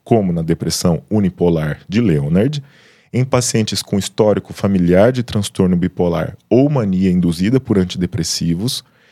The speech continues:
episódios depressivos frequentes com características mistas, início precoce de doença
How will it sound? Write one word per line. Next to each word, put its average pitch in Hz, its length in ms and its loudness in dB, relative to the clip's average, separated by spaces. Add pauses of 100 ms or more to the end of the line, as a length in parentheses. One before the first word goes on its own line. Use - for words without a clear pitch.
(160)
episódios 131 560 2
depressivos 107 640 -2
frequentes 131 720 -2
com - 180 -4
características 87 840 -2
mistas, 95 600 0 (400)
início 131 340 0
precoce 117 580 2
de 98 120 0
doença 87 560 0